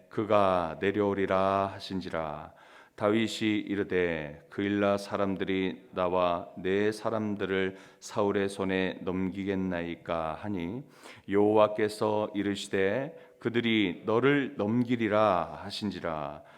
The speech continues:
다윗과 그의 사람 육백 명 가량이 일어나 그일라를 떠나서 갈 수 있는 곳으로 갔더니,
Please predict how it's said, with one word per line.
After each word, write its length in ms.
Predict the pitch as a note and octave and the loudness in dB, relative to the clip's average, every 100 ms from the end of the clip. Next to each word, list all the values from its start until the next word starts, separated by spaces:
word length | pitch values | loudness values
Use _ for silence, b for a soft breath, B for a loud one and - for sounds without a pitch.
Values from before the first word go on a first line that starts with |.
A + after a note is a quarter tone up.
| B B | B B
다윗과 720 | - F#2 F#2+ F#2 G2 F#2+ F2+ | -4 -2 -2 0 4 4 4
그의 280 | - A2+ G#2+ | -2 0 0
사람 560 | G#2+ G#2+ G#2 G2 E2+ G2 | 0 0 2 2 0 -6
육백 320 | G#2 - A#2 | -10 -4 -2
명 380 | A2+ A2+ A2 G2 | 0 0 -2 -6
가량이 600 | - G2+ G2 F#2 F2+ F2+ | -10 -4 -2 0 -2 -4
일어나 680 | F#2+ F#2+ F2+ F2 F#2 B2 - B B - | -4 -4 -2 0 0 0 -4 B B -8
그일라를 720 | G#2 G2 G2 F#2 F2+ E2+ - | -2 0 2 2 2 -2 -2
떠나서 720 | G#2+ G#2 G2 F#2 F#2+ F2+ E2+ | 0 2 0 -2 -6 -6 -6
갈 260 | - G2 F#2 | -4 -2 -2
수 240 | - G2+ | -4 -4
있는 420 | G2 F#2 F#2+ F#2 | -2 0 -2 -4
곳으로 580 | - F#2 - F#2 F#2 F2+ | -6 -8 -8 -6 -6 -6
갔더니, 760 | - F#2 - F2+ E2+ E2 A2 | -10 -16 -8 -6 -4 -4 -4